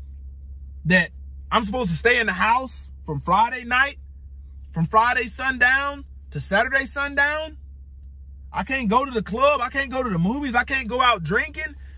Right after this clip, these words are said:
You start to realize that that's where a lot of the deflection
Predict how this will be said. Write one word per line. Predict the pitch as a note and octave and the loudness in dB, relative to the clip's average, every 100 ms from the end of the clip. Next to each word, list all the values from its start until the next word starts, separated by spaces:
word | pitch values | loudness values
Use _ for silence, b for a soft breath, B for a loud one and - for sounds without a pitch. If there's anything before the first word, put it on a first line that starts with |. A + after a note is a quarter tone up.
| b | b
You | A2+ | -16
start | - C#3+ D3 | -12 -8 -8
to | D#3 | -8
realize | C#3+ F3 F#3 E3+ F#3 E3 D3+ | -6 -4 -2 2 4 4 2
that | B2+ | -4
that's | E3+ F#3+ - | -2 -2 -2
where | E3+ F3 E3+ D#3+ | -2 -2 0 -2
a | - B2+ | -4 -4
lot | C3+ E3 E3+ | 0 2 2
of | D3+ | 2
the | D3 | 0
deflection | C3 - F#3 A#3 B3 - E3+ D3 D3 | 0 -6 -6 -4 -4 -4 -4 -2 -4